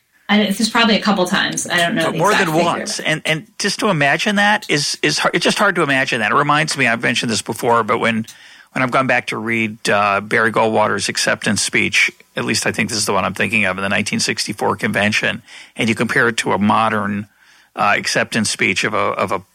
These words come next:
Speaker 2: of a politician accepting the presidential nomination, uh, how much the world has changed in those fifty years is, is just, it's just so striking in terms of the intellectual level and the content and the sophistication.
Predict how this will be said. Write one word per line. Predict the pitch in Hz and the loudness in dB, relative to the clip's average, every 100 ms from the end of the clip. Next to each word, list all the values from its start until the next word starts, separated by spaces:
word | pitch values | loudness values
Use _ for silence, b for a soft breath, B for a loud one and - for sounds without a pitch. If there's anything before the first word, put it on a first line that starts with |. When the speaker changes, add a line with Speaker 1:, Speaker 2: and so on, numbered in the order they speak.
| - | -10
Speaker 2:
of | 104 | -8
a | 101 | -4
politician | 104 101 127 101 113 | -2 0 0 -2 -2
accepting | 104 - 107 110 | -2 -4 -2 -2
the | 95 | -4
presidential | - 117 110 113 - 110 | -2 -2 0 -2 0 -2
nomination, | 101 101 107 - 101 101 B B B B - - | -2 -2 -4 -6 -6 -8 B B B B -10 -6
uh, | - - | -6 -2
how | 160 | 0
much | 151 156 - - - - | 2 2 0 -4 -6 -4
the | 123 | 0
world | 120 127 | 0 2
has | 113 98 | 0 0
changed | - 120 120 104 - | 0 2 0 0 -2
in | 104 | -2
those | 104 | -2
fifty | - - - 101 | -2 -4 -4 0
years | 104 101 90 | 0 0 -2
is, | 113 113 - | -4 -4 -2
is | 110 - | -2 -2
just, | - 110 - - _ - | -2 -2 -4 -8 _ -6
it's | 127 - | -4 -2
just | - - | -2 -2
so | 120 | 0
striking | - - 117 - 101 - b b b - | 0 0 0 0 -4 -6 b b b -10
in | |
terms | - 131 110 | -2 0 0
of | |
the | 110 | 0
intellectual | 110 110 110 104 104 | 0 0 0 -2 0
level | 104 107 107 | 0 0 -2
and | 107 | -2
the | |
content | - 117 101 - 107 101 - | -2 -2 0 0 0 -2 -4
and | - 101 98 104 | -4 -2 -2 -4
the | 113 98 101 | -2 -2 -2
sophistication. | - 123 - - 127 127 - - | -2 -2 -4 -2 0 2 0 -4